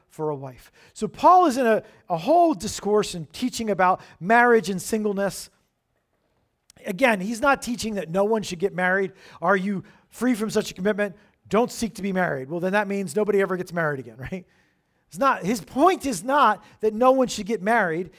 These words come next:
His point is you should be content with where you are now, regardless of whether it changes in the future or not.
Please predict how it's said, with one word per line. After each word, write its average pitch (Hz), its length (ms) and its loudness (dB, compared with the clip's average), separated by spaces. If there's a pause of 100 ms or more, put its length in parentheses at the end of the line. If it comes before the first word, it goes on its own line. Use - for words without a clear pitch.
His 226 160 -6
point 330 380 0
is 208 160 0 (160)
you 240 160 0
should 233 260 -2
be 269 140 -2
content 254 440 -2
with 254 160 -4
where 254 140 2
you 247 240 -2
are 233 160 4
now, 220 420 2 (220)
regardless 254 640 4
of 269 140 -4
whether 247 300 0
it 247 100 -6
changes 233 420 -4
in 226 100 -8
the 226 80 -4
future 202 400 -8
or 202 80 0
not. 208 320 0